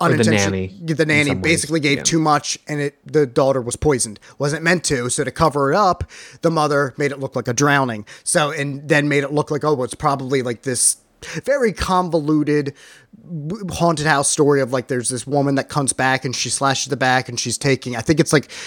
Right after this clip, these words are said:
Speaker 2: you might have remembered it better, is taking the children of the people, uh, k-, I guess kinda like Freddy
Speaker 1: Yeah.
Speaker 2: Krueger.
Speaker 1: So it's like,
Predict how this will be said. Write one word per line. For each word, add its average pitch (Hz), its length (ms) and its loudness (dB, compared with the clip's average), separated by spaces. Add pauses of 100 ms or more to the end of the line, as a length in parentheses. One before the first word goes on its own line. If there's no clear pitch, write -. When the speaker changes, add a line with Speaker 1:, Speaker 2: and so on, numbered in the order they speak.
(100)
Speaker 2:
you 185 120 0
might 196 180 2
have 151 100 2
remembered 139 340 2
it 127 100 -2
better, 127 300 2
is 120 140 -2
taking 151 600 0
the 131 380 2
children 143 840 0 (360)
of 139 340 0
the 131 80 -2
people, 131 680 4 (560)
uh, 123 200 0
k-, - 180 -12
I - 60 -12
guess 123 200 -6
kinda 135 200 -2
like 139 160 0
Freddy 160 220 0
Speaker 1:
Yeah. 139 180 2
Speaker 2:
Krueger. 165 280 2
Speaker 1:
So 196 180 2
it's 196 120 -2
like, 190 180 0